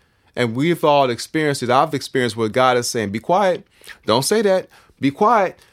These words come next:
Don't say that. Don't tell them that." And remember, every time God gives you a word, you don't have to share that with somebody else. When we share a word that God gave us with somebody else before applying it to our lives, we lose the effect God wanted it to have on our lives.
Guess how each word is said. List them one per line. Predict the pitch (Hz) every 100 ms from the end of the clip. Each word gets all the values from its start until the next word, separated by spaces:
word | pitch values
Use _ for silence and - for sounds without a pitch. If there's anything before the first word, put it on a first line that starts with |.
| _ -
Don't | 120
say | 151 247
that. | 240 208 143
Don't | 147
tell | - 262
them | 269
that." | 185 190 _ _ _ _ _ -
And | 139
remember, | 135 147 127
every | 110 139 156
time | - 156 131
God | 127 135 123 107
gives | 131 117 113
you | 123
a |
word, | 101 120 127 101 -
you | 120
don't | 131
have | 127 120
to |
share | 110 - 131
that | 120 101
with | 104
somebody | 117 104 95 98
else. | 92 92 - _ _ _ _ _ _ _ _ _ _ _ _
When | - 113
we | 127 175
share | - 190 160
a | 127
word | 139 143 139
that | 117
God | 110 135 131
gave | 123 113
us | 131 127
with | 113
somebody | - 143 131 113
else | 117 120
before | 113 - 107
applying | - 135 127
it | 110
to | - 120
our | 104
lives, | 123 123 110
we | 113
lose | 110 135 139
the | 127
effect | 107 - 139 104
God | 110 113 113
wanted | 117 104
it | 98
to | 104
have | 120 110
on | 101
our | 110 107
lives. | 92 87 - -